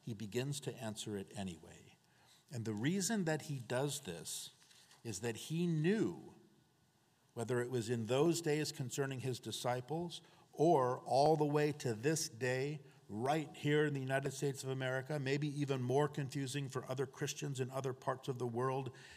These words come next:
at other times in history, but Jesus knew that there would always be questions about paying taxes to a government that is sometimes corrupt, a government that sometimes isn't as clean as we want it to be or isn't as aligned with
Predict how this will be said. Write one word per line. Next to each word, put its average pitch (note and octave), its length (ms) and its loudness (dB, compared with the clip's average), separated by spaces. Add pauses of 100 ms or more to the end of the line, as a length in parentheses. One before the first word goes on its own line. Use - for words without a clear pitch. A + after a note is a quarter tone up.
at B2+ 100 0
other C3+ 220 2
times C3+ 320 0
in A#2 80 -2
history, A#2+ 420 0
but A2 220 -4
Jesus F3+ 520 -2
knew D3 480 0 (300)
that C3 160 -4
there C#3+ 80 2
would C3 200 0
always F3 440 2
be D#3+ 140 -4
questions - 880 0
about A#2+ 400 4
paying D#3+ 380 0
taxes A2 840 -6 (400)
to C3 160 2
a A#2 60 2
government A2 840 0 (360)
that A#2 100 -2
is A2 160 -2
sometimes B2 720 -2
corrupt, F2+ 640 -8 (580)
a A#2 60 -4
government D3 500 4
that B2+ 160 -4
sometimes B2 460 -2
isn't B2 280 0
as A2 140 0
clean D3 580 0 (280)
as A#2 160 2
we A#2+ 140 -2
want B2 280 2
it A#2+ 140 -4
to B2+ 100 0
be G#2+ 240 -2
or A#2 220 -2
isn't B2+ 380 -2
as A#2+ 260 2
aligned B2 560 -2
with G#2+ 180 -6